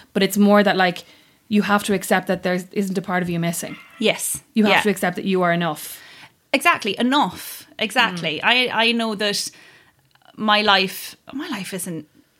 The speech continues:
Speaker 2: fabulous. It's not, you know, it's not all glam and whatever else, and it's not Sex in the City, you know?
Speaker 1: It sounds very
Speaker 2: <laughs>
Speaker 1: Sex in the City, though. You're wearing a lovely printed dress.
Speaker 2: <laughs>
Speaker 1: You go to the I F I a lot on your own and get chatting to people.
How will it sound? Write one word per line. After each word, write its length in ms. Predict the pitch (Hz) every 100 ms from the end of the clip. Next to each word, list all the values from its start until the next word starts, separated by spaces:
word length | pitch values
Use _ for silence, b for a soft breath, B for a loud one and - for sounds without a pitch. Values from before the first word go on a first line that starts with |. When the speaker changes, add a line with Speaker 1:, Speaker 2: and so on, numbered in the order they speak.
| _ _
Speaker 2:
fabulous. 840 | - - 185 196 214 196 233 269
It's 180 | 277 -
not, 320 | 330 277 -
you 80 | 262
know, 280 | 208 185 196 B B -
it's 160 | 277 302
not 180 | 311
all 400 | 254 214 202 196 190 B B _
glam 540 | 226 220 208 214 226 226
and 140 | 214
whatever 380 | 214 226 208 214
else, 380 | 208 226 262 262
and 240 | 220 220
it's 200 | - 240
not 240 | 294 285 262
Sex 340 | 254 202 -
in 80 | 208
the 80 | 208
City, 400 | - 302 - 143
you 280 | 185 220 262
know? 120 | 294 311
Speaker 1:
It 80 | -
sounds 360 | 339 349 403
very 180 | 392 349
Speaker 2:
<laughs> 80 | 302
Speaker 1:
Sex 120 | 294
in 60 | 285
the 60 |
City, 160 | 294 247
though. 60 | 233
You're 160 | 226
wearing 160 | 240 240
a 40 |
lovely 280 | 247 247 277
printed 360 | 240 269 240 220
dress. 500 | 208 190 202 240 - - 403
Speaker 2:
<laughs> 40 | 392 240
Speaker 1:
You 60 |
go 160 | 226 247
to 80 | 226
the 100 | 240
I 140 | 233
F 120 | 233 240
I 100 | 254
a 60 |
lot 140 | 262 240
on 40 |
your 100 | 226
own 80 | 220
and 40 |
get 140 | 208 202
chatting 360 | - 208 208 202
to 60 |
people. 540 | - 220 - 202 208